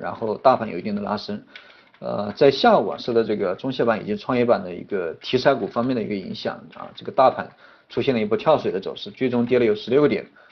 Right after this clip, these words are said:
啊。今天的一个 K 线也收得非常差，收了一个高位的流星线啊，加上这个昨天依然是一个高位的流星线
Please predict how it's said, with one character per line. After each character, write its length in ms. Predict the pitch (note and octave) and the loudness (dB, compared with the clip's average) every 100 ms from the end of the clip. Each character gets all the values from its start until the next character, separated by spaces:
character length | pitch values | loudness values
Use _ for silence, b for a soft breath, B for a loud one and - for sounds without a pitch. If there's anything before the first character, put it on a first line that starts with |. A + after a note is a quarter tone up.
| b | b
啊。 160 | B1+ - | -12 -8
今 160 | - C3 | -4 2
天 100 | C#3+ | 2
的 60 | |
一 60 | A#2+ | 2
个 80 | G#2+ | -2
K 180 | - | 0
线 160 | B2+ C#3+ | 0 0
也 80 | G2 | -6
收 160 | - | 0
得 60 | A2+ | 0
非 100 | A#2 | 2
常 140 | G#2+ | 0
差， 240 | G2+ C3 A#2 | -2 -4 -4
收 160 | - A#2+ | -4 -2
了 80 | |
一 60 | G#2+ | -2
个 100 | G#2 | -2
高 140 | - | 2
位 120 | A2+ A#2 | 4 4
的 140 | C3 | 0
流 180 | - G2 | -2 -8
星 160 | A#2 | -8
线 200 | B2 C#3 - b b b | -2 -2 -2 b b b
啊， 160 | - - | -14 0
加 120 | C3 | 4
上 220 | D3+ G#3+ | 6 4
这 60 | D#3 | 2
个 80 | - | 0
昨 180 | - - | -2 -6
天 240 | A#2+ A2+ | -4 -2
依 40 | |
然 180 | C3+ A#2 | 0 -2
是 120 | G2+ | -4
一 60 | G2+ | -6
个 80 | G2 | -2
高 140 | G#2 | 2
位 80 | G#2 | 0
的 80 | F2+ | 0
流 80 | F#2+ | -10
星 80 | |
线 240 | F#2+ A2 | -8 -6